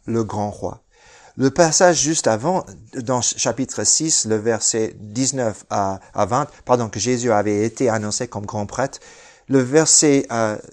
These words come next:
six, dix-neuf et vingt dit, « Cette espérance, nous l'avons comme une ancre solide et ferme pour notre âme. Elle pénètre au-delà du voile, là où Jésus est entré pour nous comme un précurseur,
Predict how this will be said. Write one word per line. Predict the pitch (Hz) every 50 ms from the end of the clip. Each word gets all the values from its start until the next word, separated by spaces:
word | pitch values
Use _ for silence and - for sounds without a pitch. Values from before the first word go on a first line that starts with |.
| - - - - -
six, | - - - - 165 175 160 - - 127
dix-neuf | 110 110 107 135 135 - 135 131 127 120 -
et | 110
vingt | 98 107 120 135 139 - 120
dit, « | 101 117 120 127 - - _ -
Cette | - - - 214 220 214 -
espérance, | 160 151 - - 110 104 101 120 156 - -
nous | 135 127 131
l'avons | 117 107 98 101 95 113 147 196 226 - - - - _ _ -
comme | - 123 123
une | 117 117 123
ancre | 123 131 156 185 170 - - 120
solide | - - - 143 135 131 135 131 110
et | 107 104
ferme | - - 113 104 104 104 101 _ _ _ _ _
pour | - - 113
notre | 113 113 117 117 - - 131 -
âme. | - 113 104 98 101 104 - _ _ _ - - - -
Elle | 123 131 123 -
pénètre | - 151 151 160 175 190 190 190 -
au-delà | 160 151 143 131 139 127 131 131 135
du | 127 113 110
voile, | 98 98 107 117 120 117 107 101 - _ _ _ _ -
là | 110 117 135 151 180 196 -
où | 143 127
Jésus | 123 110 - 131 135 127 123 127 123
est | 113 117
entré | 127 143 180 196 - - - 131 127
pour | 127 - - 127
nous | 120 120 127 139
comme | 139 - - 135 135 139 - -
un | 120 117 113 113 - _ -
précurseur, | - - 156 160 160 - - - 143 131 - - - 120 113 110 101 - -